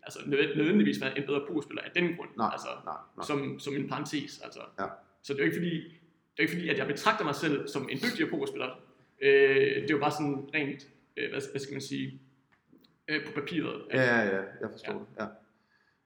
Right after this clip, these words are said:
Speaker 2: Ja. Øhm, jeg, jeg, jeg sidder sådan lidt og tænker, at jeg synes, jeg har set mange tråde på, på Pokernet inden for de sidste par år, og, og hørt mange sådan snakke om det her med, at, jamen,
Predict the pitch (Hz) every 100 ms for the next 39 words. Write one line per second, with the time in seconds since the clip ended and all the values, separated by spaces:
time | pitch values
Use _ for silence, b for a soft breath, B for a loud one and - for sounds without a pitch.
0 | 107 107 101 101 - 98 95 90 - -
1 | _ - 127 131 131 123 131 208 208 208
2 | 208 208 202 202 240 - 123 - - b
3 | b b 147 175 214 202 202 151 170 160
4 | - 156 139 139 110 120 170 165 - 123
5 | 156 151 113 104 101 101 - - 156 151
6 | 147 113 98 - - 120 131 127 107 104
7 | 135 - - 120 - 123 - - 95 71
8 | 53 - b b b b b _ 104 147
9 | 165 143 117 143 151 135 127 - 117 139
10 | 139 131 135 123 117 117 117 101 - -
11 | _ _ _ _ _ - 101 104 101 -